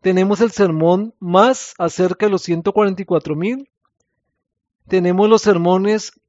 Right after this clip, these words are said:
acontecimientos posteriores a Pentecostés, número uno y número dos. Así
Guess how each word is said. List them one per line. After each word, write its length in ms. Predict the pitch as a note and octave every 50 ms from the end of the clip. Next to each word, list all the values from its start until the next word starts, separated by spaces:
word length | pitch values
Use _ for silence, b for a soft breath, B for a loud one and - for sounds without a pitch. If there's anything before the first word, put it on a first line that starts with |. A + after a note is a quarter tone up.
| _ _ - _ _ _ _ _ - G#3
acontecimientos 880 | G3+ - A3+ G#3 G3 F3 G3+ F#3 - G3+ F#3+ F#3+ G3 G3+ F#3+ A#3+ A3 -
posteriores 800 | - B3 A3 - - G3+ E3+ E3 E3+ F#3 F#3 G#3 A3+ - - - _
a 160 | G#3 G3+ F#3+
Pentecostés, 880 | - G3 F#3 D#3+ F#3 D#3+ - D3+ D3+ C3+ - - D#3 C#3+ C3+ C3 -
número 380 | D#3 D#3 E3 F3 F3+ E3+ D#3+ D#3+
uno 380 | E3 F#3+ A3+ A#3 B3+ C4 C4 B3+
y 100 | - F3
número 400 | E3 E3 E3+ F3 F3+ F3 D#3+ D#3
dos. 400 | C#3 C3+ C3+ B2+ B2 - - - _ _ _ _ _ _ _ _ _ _ - _ _ _ _ _ _ _ _ _ _ _
Así 560 | - F#3+ G3 F#3+ - - A#3 C4 D4 D4+ C4